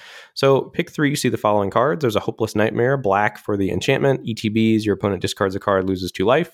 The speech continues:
And again, you can sack it to scry two. There's a Balluna's Gatekeeper, the six five that adventures to return something mana value three or less to your opponent's hand. And an Archive Dragon, four blue, blue for the four six dragon.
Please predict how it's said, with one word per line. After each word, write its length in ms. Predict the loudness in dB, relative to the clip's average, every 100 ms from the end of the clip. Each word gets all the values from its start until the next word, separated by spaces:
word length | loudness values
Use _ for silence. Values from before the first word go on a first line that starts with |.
| -20
And 100 | -20
again, 160 | -18
you 80 | -18
can 100 | -16
sack 220 | -10 -10 -10
it 60 |
to 60 | -12
scry 240 | -6 -4
two. 320 | -2 0 0 0
There's 140 | -2 -2
a 40 |
Balluna's 380 | 2 2 4 2
Gatekeeper, 560 | 2 0 -2 0 0
the 80 | 0
six 240 | 0 -2 -2
five 420 | 0 2 2 0
that 120 | 0
adventures 680 | -2 0 0 0 0 2 0
to 340 | -2 0 2 2
return 300 | 0 -2 -2
something 260 | -2 0
mana 180 | 0 0
value 260 | 0 -2 -2
three 180 | -2
or 80 | 0
less 180 | 0 -2
to 100 | -4
your 60 | -2
opponent's 300 | 0 -2 0
hand. 400 | 2 2 2 -2 -4
And 200 | -2 0
an 80 | -2 0
Archive 580 | -2 0 0 0 -2
Dragon, 520 | -2 0 2 0 -4 -4
four 180 | -2
blue, 180 | 0 0
blue 260 | 0 0 0
for 100 | -2
the 80 | -6
four 200 | -2 -2
six 280 | -2 -4
dragon. 480 | 0 0 2 0 -2